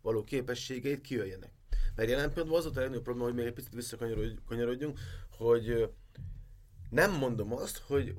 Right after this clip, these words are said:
hogy, hogy a, például a Holman Dávid, vagy a, vagy a Vida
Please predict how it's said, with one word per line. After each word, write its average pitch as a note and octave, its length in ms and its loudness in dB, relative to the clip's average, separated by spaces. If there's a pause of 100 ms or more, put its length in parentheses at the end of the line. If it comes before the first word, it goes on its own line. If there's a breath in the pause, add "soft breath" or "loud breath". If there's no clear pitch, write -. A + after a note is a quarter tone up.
(100)
hogy, B2 300 -2
hogy A2 280 -8
a, G#2 300 -4
például G#2+ 480 0
a - 100 -6
Holman A#2 420 4
Dávid, D3 500 -2 (240 loud breath)
vagy A#2 200 0
a, A2+ 220 0
vagy A2+ 200 0
a A2 100 -2
Vida A2+ 400 -2